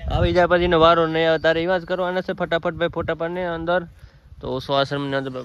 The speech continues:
ફોટા બહુ સારા આવે છે, એટલે મજા આવે છે. તડકાનો માહોલ લીધે અહીં એકદમ મજા, મજા આવે છે, એમાં કંઈ ઘટે જ નહીં. હવે ગાંઠિયા ખાઈને છે ને હવે થોડુંક થાય કે ભાઈ થોડુંક આરામ કરો, પણ આરામ નથી કરવો. આના પછી આપણે ફટાફટ સોરવાડ પહોંચવાનું છે.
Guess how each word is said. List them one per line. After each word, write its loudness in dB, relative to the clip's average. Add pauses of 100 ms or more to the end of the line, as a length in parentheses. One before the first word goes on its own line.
(300)
ફોટા -12
બહુ -12
સારા -10
આવે -8
છે, -16
એટલે -14
મજા -10
આવે -10
છે. -14
તડકાનો -14
માહોલ -12
લીધે -14
અહીં -12
એકદમ -14
મજા, -10
મજા -12
આવે -12
છે, -18
એમાં -16
કંઈ -16
ઘટે -14
જ -16
નહીં. -14 (460)
હવે -6
ગાંઠિયા -8
ખાઈને -12
છે -12
ને -14
હવે -12
થોડુંક -18 (800)
થાય -12
કે -16
ભાઈ -12 (120)
થોડુંક -18 (400)
આરામ -8
કરો, -16
પણ -14
આરામ -8
નથી -14
કરવો. -6
આના -6
પછી -10
આપણે -14
ફટાફટ -12
સોરવાડ -8
પહોંચવાનું -12
છે. -12